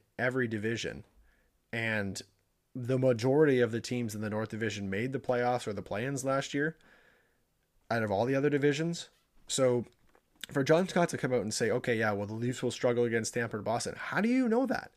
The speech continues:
Th-, there's, there's no possible way for you to know that. And the only way that you're gonna find that out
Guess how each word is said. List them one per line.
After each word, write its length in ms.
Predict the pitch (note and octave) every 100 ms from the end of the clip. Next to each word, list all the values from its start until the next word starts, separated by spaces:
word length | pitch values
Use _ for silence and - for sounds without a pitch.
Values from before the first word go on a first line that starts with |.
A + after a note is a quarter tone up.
| _ _ _ _ _ _ _ _ _ _ _
Th-, 140 | - E3
there's, 240 | F#3 D3
there's 340 | C3 F3 F3+ C#3+
no 320 | C#3 E3 G#3
possible 500 | F#3+ E3+ E3+ E3 C3+
way 200 | A#2+ C3
for 140 | B2+
you 120 | A#2+
to 80 | A2+
know 160 | G#2+ A2+
that. 200 | G#2 - - - _ -
And 120 | D#3
the 100 | D#3
only 300 | B2 E3 F#3+
way 360 | D3+ A#2 B2 F#3
that 120 | D3+
you're 120 | A#2
gonna 140 | A#2+ B2+
find 280 | - C3+ A#2+
that 160 | G#2+
out 260 | G#2 G3+